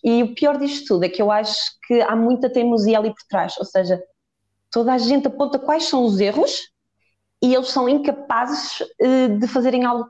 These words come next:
para mudar esse erro. Nós vemos que as estratégias da Ferrari,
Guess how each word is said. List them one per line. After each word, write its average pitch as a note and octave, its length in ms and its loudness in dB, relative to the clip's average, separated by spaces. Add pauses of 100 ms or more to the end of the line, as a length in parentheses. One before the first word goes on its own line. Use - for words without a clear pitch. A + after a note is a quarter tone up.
para C4+ 400 0
mudar A3 320 2
esse G#3 240 -4
erro. C3+ 160 0 (560)
Nós G3+ 400 -2
vemos G#3+ 400 0
que - 120 -6
as G3 100 -2
estratégias G#3 500 -2
da G3+ 100 0
Ferrari, G3+ 580 -2